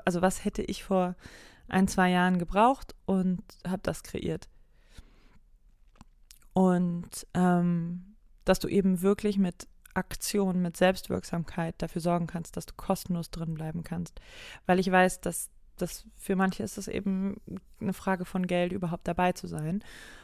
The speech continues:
Und es ist auch wahnsinnig, also aus meiner Perspektive ist es wahnsinnig günstig, weil es nur ei-, den Preis einer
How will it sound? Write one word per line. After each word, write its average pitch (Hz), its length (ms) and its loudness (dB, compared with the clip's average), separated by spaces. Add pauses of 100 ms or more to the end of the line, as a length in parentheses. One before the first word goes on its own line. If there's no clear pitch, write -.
(240)
Und 180 760 2 (1800)
es 190 160 0
ist 196 140 2
auch - 400 0 (520)
wahnsinnig, 180 680 6
also 156 140 -2 (240)
aus - 280 -8
meiner 170 240 4
Perspektive 165 540 -2
ist - 100 -6
es 165 160 -4
wahnsinnig 160 480 2
günstig, - 480 -4
weil 160 140 -2
es - 140 -6
nur 175 340 2 (640)
ei-, 170 180 2
den 160 220 -2
Preis 160 360 0
einer 165 600 0